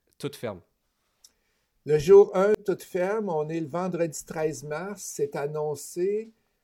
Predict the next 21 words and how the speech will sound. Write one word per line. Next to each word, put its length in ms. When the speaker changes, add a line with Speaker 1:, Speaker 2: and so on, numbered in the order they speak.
Speaker 2:
le 120
treize, 320
quatorze, 560
quinze, 380
le 80
seize 460
mars 280
à 80
neuf 300
heures, 400
j'étais 240
à 80
la 60
régie 280
du 100
logement 360
avec 400
un 280
locataire 720
et, 340
euh, 140